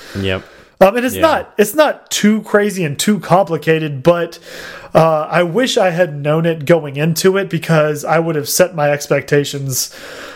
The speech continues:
Speaker 2: uh, accordingly. 'Cause I was like, "All right, I'm gonna get, this is
Speaker 1: Mm-hmm.
Speaker 2: done, I'm gonna have it out in a couple of days, and I'll celebrate."
Speaker 1: Yeah.
Speaker 2: And, uh, you know, I did the responsible thing, and I, I actually tested it,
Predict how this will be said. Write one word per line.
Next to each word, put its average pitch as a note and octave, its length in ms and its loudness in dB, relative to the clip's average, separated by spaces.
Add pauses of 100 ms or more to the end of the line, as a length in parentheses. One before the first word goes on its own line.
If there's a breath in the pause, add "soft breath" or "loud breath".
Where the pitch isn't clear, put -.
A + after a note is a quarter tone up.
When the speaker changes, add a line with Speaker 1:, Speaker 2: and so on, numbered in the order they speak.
(140 loud breath)
Speaker 2:
uh, D3+ 260 4
accordingly. C#3 580 -4
'Cause - 140 -2
I F#3 80 6
was F3 140 -4
like, E3 160 0
"All G#3 160 2
right, G3+ 160 0
I'm F#3+ 100 -8
gonna G#3+ 160 -2
get, F3+ 320 0
this F3 320 0
is F3 120 -4
Speaker 1:
Mm-hmm. B2+ 60 -8
Speaker 2:
done, A3 200 2
I'm F#3+ 80 -4
gonna F#3+ 180 0
have F3+ 200 0
it D#3+ 140 -4
out G#3 260 0
in E3+ 100 -6
a D3+ 60 -2
couple E3+ 320 0
of D3 100 -4
days, A#3 580 0 (280 loud breath)
and E3+ 100 6
I'll E3 100 0
celebrate." D#3 800 -2 (360 loud breath)
Speaker 1:
Yeah. G#2 120 4
Speaker 2:
And, F3 440 0
uh, D#3 440 2 (800)
you F3 120 4
know, E3 100 2
I D#3+ 80 2
did F#3+ 160 -2
the F#3+ 60 -4
responsible E3 540 -2
thing, E3 180 2
and C#3+ 100 -4
I, C3 180 -6
I E3+ 160 4
actually G#3 280 -2
tested G#3 460 0
it, C3+ 220 -8